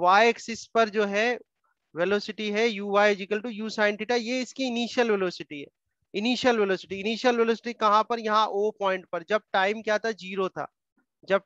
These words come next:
time क्या है, T one is equal to zero second है, T one zero second इसके लिए भी है और टी वन is equal to zero second इसके लिए भी है। ये initial velocity हो गई। अब मैं कहूँ कि भाई at,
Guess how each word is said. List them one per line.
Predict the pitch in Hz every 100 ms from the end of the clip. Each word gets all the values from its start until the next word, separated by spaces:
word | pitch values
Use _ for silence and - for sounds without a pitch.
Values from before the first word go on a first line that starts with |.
| -
time | 180 196 214
क्या | 214 202
है, | 208 226
T | - 208
one | 202 214
is | 202 180
equal | 190 185
to | 214 226
zero | 214 240 233
second | 226 202 196 180
है, | 165 170 _ _ _ _ _ _ _ -
T | 196
one | 202 226
zero | 202 208 226
second | 226 220 - 220
इसके | - - 214
लिए | 214 220
भी | 202 220
है | 226 240 208
और | 190 196
टी | - 196
वन | 202 208
is | 202
equal | 185 190 185
to | 208
zero | 175 185 185 185
second | 170 - 190
इसके | 175 _ 165
लिए | 147 139
भी | 139
है। | 135 156 _ _ _ _ _ _ -
ये | 202 240
initial | 226 226 247 226
velocity | 208 196 185 -
हो | 165
गई। | 151 160 -
अब | 196 214
मैं | 247
कहूँ | 240 226 233
कि | 240
भाई | 240 233 - 196
at, | 208